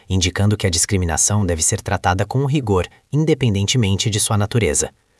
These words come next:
Luizão afirma que a decisão da uefa gera uma sensação desconfortável de que há uma hierarquia no tratamento de preconceitos, onde alguns casos são vistos com mais severidade do que outros.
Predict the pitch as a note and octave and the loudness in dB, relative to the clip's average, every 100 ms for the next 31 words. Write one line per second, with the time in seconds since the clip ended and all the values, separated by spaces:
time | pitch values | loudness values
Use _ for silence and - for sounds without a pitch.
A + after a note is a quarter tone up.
0 | _ _ _ _ _ E2 F#2+ E2+ F#2+ F2 | _ _ _ _ _ 0 2 4 2 2
1 | - G#2 G#2 G2 G2+ G2 F2 F#2 G2+ F2 | 0 0 2 0 0 0 0 0 2 2
2 | E2 F#2 - E2 F#2 G2+ G#2 - G#2+ - | 2 0 0 -2 0 2 2 0 0 0
3 | G2+ A2 G#2+ B2 - C#3+ - A#2+ G#2 F#2+ | 0 0 0 0 0 -2 -2 -2 2 2
4 | E2+ D#2+ - - G2 - G2 G#2 G2 G2+ | 2 -4 -8 -4 -4 0 2 2 2 2
5 | A#2+ A#2 - B2 G2+ E2+ F#2 F2+ F2 F2+ | 2 -2 0 2 2 2 -2 -2 -2 -2
6 | F#2 F2+ G2+ - G#2 - D2+ - - - | -2 -2 0 0 0 0 0 -2 -4 -6
7 | - - F#2 E2+ E2 F#2+ - F#2 F#2 F#2+ | -10 -2 0 2 2 2 4 4 4 2
8 | - A2+ G2 F#2 G2+ - G#2 G2+ A2 A#2 | 2 2 0 -2 -2 -2 0 0 2 2
9 | B2 C3+ F#2+ F2 F2 - B2+ E2+ - - | 2 4 4 4 2 0 2 2 0 -2
10 | - | -2